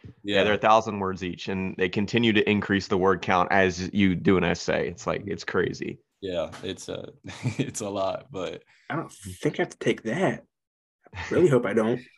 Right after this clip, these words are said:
Speaker 2: <laughs>
Speaker 1: Yeah, that would be, that would be unfortunate.
Speaker 3: I do not
Speaker 1: Um,
Speaker 3: like essays.
Speaker 1: So, you know, obviously the school year is ending, and what is, what is your plans for your time off this summer,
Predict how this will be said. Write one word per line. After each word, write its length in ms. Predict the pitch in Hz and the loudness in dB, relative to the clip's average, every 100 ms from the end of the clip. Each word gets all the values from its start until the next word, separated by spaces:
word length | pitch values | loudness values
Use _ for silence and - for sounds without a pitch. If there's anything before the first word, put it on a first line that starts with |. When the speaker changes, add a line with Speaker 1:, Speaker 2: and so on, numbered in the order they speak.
| - 110 | -20 -16
Speaker 2:
<laughs> 320 | - - - - _ - | -14 -10 -10 -12 _ -4
Speaker 1:
Yeah, 180 | 92 90 | 0 0
that 140 | 90 | -2
would 140 | 92 87 | -4 -4
be, 180 | 90 87 | -4 2
that 120 | 98 | 4
would 140 | 98 | 4
be 340 | 87 90 85 87 | 4 0 0 -2
unfortunate. 680 | 98 87 92 87 87 82 80 - | -2 0 0 0 0 0 -2 -8
Speaker 3:
I 60 | |
do 140 | 156 117 | -2 0
not 400 | 117 147 127 135 | 4 6 8 8
Speaker 1:
Um, 80 | 135 | 6
Speaker 3:
like 80 | 127 | 4
essays. 460 | 123 98 87 - - _ _ _ _ _ _ _ _ _ - | 0 -6 -8 -12 -16 _ _ _ _ _ _ _ _ _ -6
Speaker 1:
So, 160 | - | 4
you 100 | 139 | 6
know, 120 | 135 123 | 8 8
obviously 420 | 123 151 165 170 | 8 8 6 4
the 100 | 131 | 2
school 360 | - - 147 | 0 4 4
year 180 | 147 135 | 6 6
is 100 | 110 104 | 6 4
ending, 460 | 117 117 90 85 85 | 2 2 2 0 -2
and 480 | 95 92 92 90 | -2 0 0 -2
what 220 | 92 110 165 | 0 4 4
is, 160 | 170 | 4
what 160 | 139 165 | 4 4
is 80 | 165 | 4
your 80 | |
plans 420 | 135 - 135 135 - | 4 6 6 6 4
for 100 | 127 | 4
your 120 | 117 | 4
time 280 | 117 110 107 | 6 6 8
off 220 | 107 - | 6 6
this 160 | 95 | 2
summer, 460 | - 98 90 87 87 | 4 2 2 0 -4